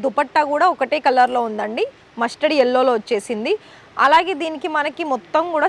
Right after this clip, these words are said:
స్టోన్ వర్క్ తోటి ఫినిషింగ్ చేశారు. So ఈ విధంగా ఉందండి. ప్రాపర్గా మనకి రెండున్నర మీటర్లు పైగా ఉంటుంది, అది మీరు ఏ డిజైన్లో చూసుకున్నా. అయితే స్టార్టింగ్ ప్రైస్ వచ్చేసి నూట పది రూపాయల నుండి స్టార్టింగ్ వచ్చేస్తుంది. మీకు ఇక్కడ బిజినెస్కి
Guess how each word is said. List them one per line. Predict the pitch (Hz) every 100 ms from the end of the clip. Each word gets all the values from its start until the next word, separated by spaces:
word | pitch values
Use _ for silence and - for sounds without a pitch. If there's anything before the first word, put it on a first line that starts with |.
| -
స్టోన్ | 311 254 277 320
వర్క్ | 330 -
తోటి | 302 285 -
ఫినిషింగ్ | 277 240 269 240 214
చేశారు. | 196 208 202 415 - - - - - - -
So | 285 277
ఈ | 285
విధంగా | 262 247 262 302 254
ఉందండి. | 226 220 277 480 - - - -
ప్రాపర్గా | 339 392 466 440 480 427
మనకి | 370 349 403 320
రెండున్నర | 294 381 370 349 359
మీటర్లు | 320 294 311 370 -
పైగా | 269 233 262 240
ఉంటుంది, | 208 196 196 196 -
అది | 226 233
మీరు | 240 233 240
ఏ | 269
డిజైన్లో | 262 233 226 226 285
చూసుకున్నా. | 254 - 196 214
అయితే | 277 381
స్టార్టింగ్ | - 285 311 330 403 392
ప్రైస్ | 302 285 269
వచ్చేసి | - 269 269 381
నూట | 330 415 -
పది | 262 247
రూపాయల | 269 262 254
నుండి | 320
స్టార్టింగ్ | - 254 240 226
వచ్చేస్తుంది. | 202 202 196 208 208 403 - - - - 285
మీకు | 453 480 392
ఇక్కడ | 415 403 539 302
బిజినెస్కి | 285 403 427 -